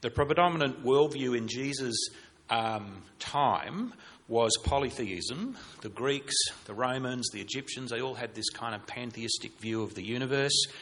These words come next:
Um, and the history of the Old Testament reveals that even the people of Israel were highly susceptible to, um, uh, going off task and, um, uh, worshipping, uh, false gods like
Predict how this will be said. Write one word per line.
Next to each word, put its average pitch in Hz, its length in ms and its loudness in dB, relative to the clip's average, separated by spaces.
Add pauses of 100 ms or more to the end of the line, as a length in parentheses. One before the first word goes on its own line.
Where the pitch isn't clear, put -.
(480)
Um, 110 300 -2
and 123 140 0
the 127 60 0
history 147 400 2
of 127 40 2
the 127 120 4
Old 120 200 6
Testament 139 460 2
reveals 113 500 0
that 123 100 -2
even 165 240 0
the 147 80 0
people 131 340 -2
of 120 100 -6
Israel 120 600 0 (360)
were 135 160 2
highly 151 580 4
susceptible 120 920 0 (400)
to, 120 380 6
um, 110 460 2 (460)
uh, 110 160 4
going 131 380 2
off 120 220 0
task 123 600 4
and, 107 440 0
um, 101 640 4 (560)
uh, 101 300 2
worshipping, 110 760 0
uh, 104 200 -2
false 139 400 6
gods 101 420 4
like 101 400 2